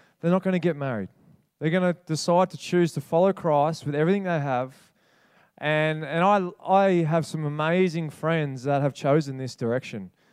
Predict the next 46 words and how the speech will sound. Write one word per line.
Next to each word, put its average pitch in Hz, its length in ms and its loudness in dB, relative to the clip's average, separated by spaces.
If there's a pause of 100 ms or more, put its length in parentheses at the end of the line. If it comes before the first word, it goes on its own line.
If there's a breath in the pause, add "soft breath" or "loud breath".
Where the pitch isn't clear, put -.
(500)
And 127 80 -8
I 139 60 -4
can't, 160 440 -2
can 160 140 -2
I 170 80 2
tell 160 180 -2
you, 156 60 2
I 165 100 4
just 156 160 -4
admire 127 380 -4
them. 104 220 -8 (1000)
You 131 60 -16
know, 135 120 -2
I 147 100 0
admire 151 400 2
what 151 160 0
they 131 160 -2
do 139 460 0
and, 127 240 -6 (280 soft breath)
and 131 340 -2
what 151 140 -2
they 143 140 0
do 143 220 2
for 139 120 -6
the - 80 -12
kingdom. 127 460 -6 (100)
And 147 100 -6
then 208 120 2
there 214 160 4
are 170 40 4
some 190 420 0
that 170 280 2 (260 soft breath)
are, 156 100 -2 (240)
that 160 200 2
are 156 60 2
single, 175 380 2
that 156 180 0 (100)
they're 165 180 4
in 170 100 0
this 165 180 -2
season 180 480 0
of 139 80 -6
singleness, 143 520 -2
that 147 140 -4
they're 147 120 4
waiting. 139 640 0